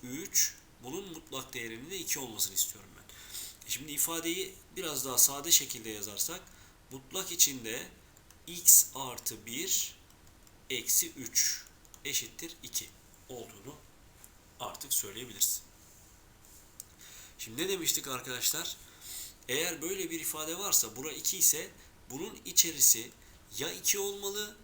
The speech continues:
ya da eksi iki olmalı. O halde,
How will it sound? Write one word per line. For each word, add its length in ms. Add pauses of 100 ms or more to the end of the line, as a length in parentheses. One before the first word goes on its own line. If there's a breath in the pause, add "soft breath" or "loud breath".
(460)
ya 200
da 240 (760)
eksi 340
iki 220
olmalı. 460 (560 loud breath)
O 140
halde, 400